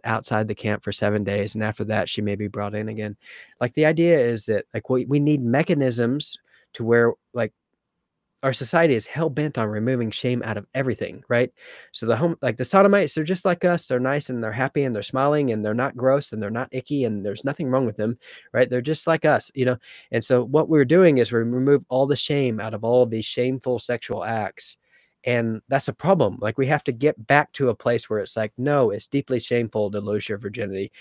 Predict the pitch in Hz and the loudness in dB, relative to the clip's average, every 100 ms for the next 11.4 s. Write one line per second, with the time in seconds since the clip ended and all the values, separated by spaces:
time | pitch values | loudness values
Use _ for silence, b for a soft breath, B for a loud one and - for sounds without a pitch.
0 | B B - 143 139 135 127 120 104 113 | B B 0 0 4 2 2 -4 -6 -2
1 | 123 123 113 104 120 113 104 104 98 B | -2 0 -4 -2 -2 -2 0 -2 -2 B
2 | B B 113 123 135 - 123 104 123 123 | B B 0 2 2 2 -2 2 0 0
3 | 110 110 - 120 120 107 98 92 B B | 0 -2 2 2 2 0 -2 -2 B B
4 | B 104 - 127 147 139 117 135 113 123 | B -4 0 2 2 2 0 -2 2 4
5 | 131 - 110 104 95 110 101 107 101 113 | 2 2 0 0 0 -2 0 2 2 2
6 | 131 - 156 143 120 107 - 104 - 160 | 2 4 2 2 2 0 -2 -4 6 6
7 | 160 117 107 104 104 104 104 117 - 127 | 6 0 -2 -2 -2 -4 0 -2 0 0
8 | 123 113 110 104 113 110 95 - 117 107 | 0 -2 -4 -2 0 2 0 -4 -8 -4
9 | 107 120 135 135 120 120 - 113 104 101 | -2 0 2 0 -2 -4 -2 -2 -2 -6
10 | 107 107 98 - 107 107 110 104 - 104 | -4 -4 -4 -12 -8 -4 -4 -6 -8 -10
11 | 120 104 104 98 | -6 -6 -4 -8